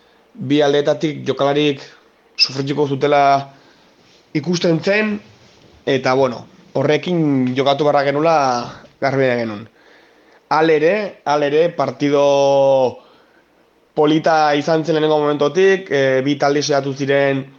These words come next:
ritmo sartzen nahiz ta Aizun berua, eta lehenengo partia nahiko berdintxo joan zen. Erran bezala beroz zegoen, zaila zegoen,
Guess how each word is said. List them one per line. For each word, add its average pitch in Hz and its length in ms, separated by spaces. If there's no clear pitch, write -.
ritmo 139 300
sartzen 135 480
nahiz 143 360
ta 143 380
Aizun 143 400
berua, 160 380
eta 147 320
lehenengo 156 320
partia 180 400
nahiko 160 240
berdintxo 147 400
joan 127 180
zen. - 220
Erran 175 240
bezala 190 240
beroz 156 240
zegoen, 120 320
zaila 151 280
zegoen, 170 460